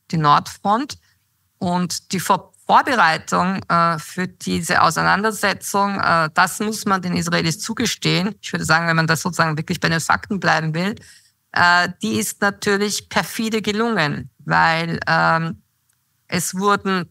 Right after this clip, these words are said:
Dutzende wichtige Hisbollah-Kommandanten ausgeschaltet über die letzten Monate durch Drohnenangriffe. Daher ja auch die Aufforderung von Nasrallah, „Werft eure Mobiltelefone endlich weg“, weil sehr viele einfach sehr, sehr leicht,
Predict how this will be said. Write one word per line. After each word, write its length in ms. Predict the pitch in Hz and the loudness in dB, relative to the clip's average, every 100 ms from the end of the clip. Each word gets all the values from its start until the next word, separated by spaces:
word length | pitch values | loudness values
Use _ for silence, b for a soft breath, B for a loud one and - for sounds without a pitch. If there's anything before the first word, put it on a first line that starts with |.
| - | -4
Dutzende 840 | 254 269 - 214 165 156 151 131 143 - | -2 -2 -2 -2 -2 -2 -4 -6 -10 -6
wichtige 500 | 202 208 - 190 180 | -6 -4 -4 -4 -2
Hisbollah-Kommandanten 1300 | 170 160 165 - 170 175 170 175 170 160 151 151 - | -2 -4 -6 0 2 2 0 0 2 4 2 0 -4
ausgeschaltet 960 | - - - 185 - 180 95 233 233 - | -2 -2 -2 -2 2 2 2 -2 -4 -6
über 120 | 190 | -4
die 100 | 190 | -2
letzten 400 | 175 175 - 185 | -2 -4 -6 -6
Monate 600 | 180 185 196 202 208 208 | -4 -2 -2 -2 -2 -2
durch 440 | 202 - 170 156 - | -4 -4 -4 -4 -6
Drohnenangriffe. 1160 | - 185 202 185 180 190 202 202 - 208 220 220 B B B _ - | -2 0 0 0 0 -2 -4 -6 -2 0 0 -4 B B B _ 2
Daher 320 | 180 190 196 | 4 4 2
ja 240 | 180 170 | 4 4
auch 200 | 165 175 | 2 -2
die 200 | - 208 | -4 0
Aufforderung 920 | - 165 - 185 175 175 160 170 175 | 2 0 -2 0 0 2 0 0 -2
von 180 | 160 175 | -2 0
Nasrallah, 680 | 170 165 - 156 170 180 - | 0 0 2 2 4 2 0
„Werft 540 | 147 160 160 165 - | -2 2 2 2 -2
eure 300 | - 160 156 | 0 2 2
Mobiltelefone 1000 | 156 156 175 226 - 170 156 - 156 151 151 | -2 -4 -4 -4 -2 -2 -4 -4 -2 0 0
endlich 440 | 151 147 147 - | 0 -2 -2 -2
weg“, 320 | 147 180 - | -2 -2 -4
weil 220 | - 156 170 | -2 -2 -2
sehr 240 | - 156 | 0 0
viele 340 | - 175 175 | -2 -4 -2
einfach 300 | - 156 139 | 0 -2 -2
sehr, 320 | 110 - 175 175 | -4 0 0 2
sehr 120 | 170 | 0
leicht, 440 | 160 147 147 - | 0 0 -2 -8